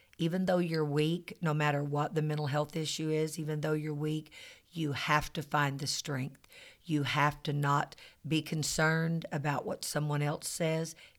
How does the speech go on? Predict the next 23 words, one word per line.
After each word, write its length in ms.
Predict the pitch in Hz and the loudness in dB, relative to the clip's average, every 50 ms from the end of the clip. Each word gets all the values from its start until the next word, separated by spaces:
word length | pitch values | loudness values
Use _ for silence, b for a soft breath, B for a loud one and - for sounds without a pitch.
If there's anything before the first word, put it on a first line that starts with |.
| B - | B -6
It's 180 | 175 175 - | -4 0 0
about 360 | - 151 156 147 139 - - 165 | 0 2 4 2 2 2 0 -2
you. 440 | 147 147 151 147 147 117 - 147 - b b b b b b b b | -2 -2 0 0 -2 -4 -6 -10 -18 b b b b b b b b
It's 200 | 170 165 - - | -2 -2 0 -2
about 320 | 165 147 160 147 156 - | 0 0 0 0 0 -2
your 260 | 175 151 151 156 156 - | -2 0 0 0 0 0
inner 260 | - 160 156 165 165 | -2 -2 0 0 -2
being. 540 | 160 156 151 165 160 151 147 135 135 131 - - | -2 0 0 0 2 0 0 -2 -4 -6 -8 -8
It's 180 | - 156 - - | -8 -6 -4 -4
about 340 | 160 143 156 135 135 - - | -4 -2 -2 -2 -2 -4 -4
your 140 | 170 165 147 | -6 -4 -4
safety. 800 | - - - - 160 151 165 165 165 - - 202 208 208 226 - _ _ _ B B B B B B B B B B _ | -2 -2 2 6 6 6 6 6 2 -2 -2 -2 -2 -2 -6 -10 _ _ _ B B B B B B B B B B _
It's 220 | 170 165 165 - | 0 0 2 -2
about 440 | 165 147 147 160 156 151 143 - - | -4 -2 0 0 0 0 0 -2 -4
you 180 | - 147 160 160 | -4 -4 -4 -4
being 340 | 147 147 160 151 147 147 - | -2 -2 -2 -2 -2 -2 -2
able 340 | 151 151 151 147 165 160 | -2 -2 -2 -2 -4 -6
to 180 | 151 - - 151 | -6 -6 -6 -4
live 300 | 143 147 151 151 143 147 | -2 0 -2 -2 0 0
life 400 | 156 151 147 147 151 160 156 - | 0 2 4 2 2 0 -2 -4
and 160 | 156 147 135 | -6 -4 -4
being 260 | 135 147 143 147 143 | -2 -2 -2 -2 -2
productive. 800 | 143 - - 147 135 127 143 151 151 - - - 170 170 170 | 0 -2 -2 0 2 2 2 2 0 -2 -2 -2 -2 -2 -2